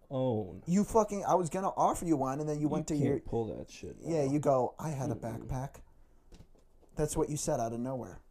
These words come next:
Speaker 2: I'm like, "You did. I'm sure you did have a backpack." And then you're like,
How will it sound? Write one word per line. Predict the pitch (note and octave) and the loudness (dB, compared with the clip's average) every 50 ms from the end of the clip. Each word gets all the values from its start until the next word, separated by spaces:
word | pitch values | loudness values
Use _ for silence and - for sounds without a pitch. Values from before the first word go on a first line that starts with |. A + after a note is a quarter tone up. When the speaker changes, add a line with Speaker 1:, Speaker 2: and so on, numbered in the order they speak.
| - - | -16 -14
Speaker 2:
I'm | B2+ | -12
like, | A#2 A#2+ - B2+ | -12 -12 -10 -10
"You | A#2+ | -10
did. | - C3+ E3 F#3 - - - - | -6 -4 -2 -4 -4 -6 -10 -16
I'm | F3 B2+ | -14 -14
sure | A#2+ - - C#3 | -12 -12 -10 -10
you | C#3 C#3 C3+ | -8 -8 -6
did | D3 D#3+ E3+ | -6 -6 -4
have | D#3 C#3 C3 | -4 -6 -8
a | B2+ | -10
backpack." | G#2 - A#2 C3+ - - A#2 A2 A#2+ - - - - - - - - - - - - - - - - - | -10 -10 -12 -12 -12 -12 -12 -12 -12 -16 -20 -20 -20 -20 -20 -20 -20 -20 -20 -20 -20 -20 -20 -20 -18 -10
And | - C3 B2+ | -8 -6 -4
then | A#2+ A#2+ A#2 | -4 -4 -6
you're | A#2 A#2 | -6 -6
like, | A2+ A2 A2 | -8 -8 -10